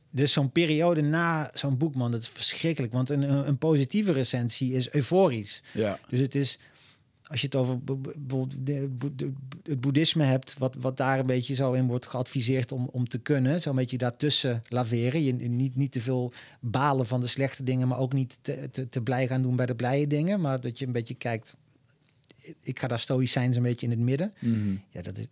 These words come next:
Speaker 1: dat is volstrekt onhaalbaar voor mij. In, althans in die periode.
Speaker 2: Ja, ja. En je hebt nu net je nieuwe boek uitgebracht.
Speaker 1: Hmm.
Speaker 2: Hemingway.
Speaker 1: Ernest Hemingway is
Speaker 2: Is
Speaker 1: gecanceld.
Speaker 2: gecanceld.
Speaker 1: Ja, op de
Speaker 2: En
Speaker 1: dag, op de dag uitgebracht dat de boekhandels sloten vanwege de tweede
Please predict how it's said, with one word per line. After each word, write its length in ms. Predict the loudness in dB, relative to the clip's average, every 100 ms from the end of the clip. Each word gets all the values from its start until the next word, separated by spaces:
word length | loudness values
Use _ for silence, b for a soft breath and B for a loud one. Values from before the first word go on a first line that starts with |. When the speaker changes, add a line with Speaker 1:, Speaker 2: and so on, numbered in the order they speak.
| -10
Speaker 1:
dat 180 | -8
is 120 | -8 -10
volstrekt 560 | -12 -10 -6 -4 -4
onhaalbaar 580 | -2 0 0 -2 -4 -8
voor 140 | -8
mij. 220 | -8 -8 -6
In, 180 | -4 -2
althans 320 | -2 0 2
in 60 |
die 100 | 2
periode. 480 | -2 -4 -6 -6 -8 -12 -8
Speaker 2:
Ja, 340 | -4 -2 -4 -8 _ -6
ja. 240 | -4 -4 -10 _
En 100 | 0
je 60 | 2
hebt 140 | 4
nu 80 | 4
net 180 | 2 2
je 60 |
nieuwe 220 | 2 2
boek 180 | 2 2
uitgebracht. 640 | 0 0 -2 -4 -4 -8 -18 _ B B B B B B B B B _
Speaker 1:
Hmm. 120 | 2
Speaker 2:
Hemingway. 600 | 4 4 2 2 0 -2 -14 b b -20 -20 _ -20 -4
Speaker 1:
Ernest 280 | 2 2 4
Hemingway 360 | 4 6 6
is 60 | 6
Speaker 2:
Is 80 | 4
Speaker 1:
gecanceld. 460 | 2 4 4 2
Speaker 2:
gecanceld. 560 | -2 -2 -2 -2 -6 -2
Speaker 1:
Ja, 300 | 2 2 2 -2
op 160 | -2 2
de 60 |
Speaker 2:
En 60 | 4
Speaker 1:
dag, 400 | 4 4 0 -8
op 140 | -6 -2
de 80 |
dag 280 | 0 2 2
uitgebracht 640 | 2 0 0 -2 0 0 -2
dat 180 | -4 -2
de 60 |
boekhandels 480 | -2 -2 0 0 0
sloten 420 | 0 0 -2 -6
vanwege 440 | -8 -4 -2 -2 -4
de 100 | -6
tweede 500 | -4 -4 -2 -4